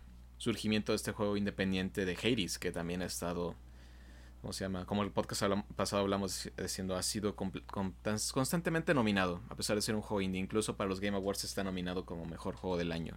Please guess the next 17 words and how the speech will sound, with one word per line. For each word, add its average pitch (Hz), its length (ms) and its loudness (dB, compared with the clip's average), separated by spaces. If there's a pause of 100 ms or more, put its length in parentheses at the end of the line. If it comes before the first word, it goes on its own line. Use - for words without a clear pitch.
y 92 80 -2
está 90 240 -2
también 85 380 -2 (540)
en 98 100 4
muchas 120 300 4
de 92 60 0
las - 120 2
categorías 90 440 2
que - 100 -6
hablamos 85 220 -2
la 82 60 -6
vez 85 140 -4
pasada, 85 400 -6 (260)
lo 95 120 -2
cual 110 180 4
es 123 80 6
bueno. 151 280 4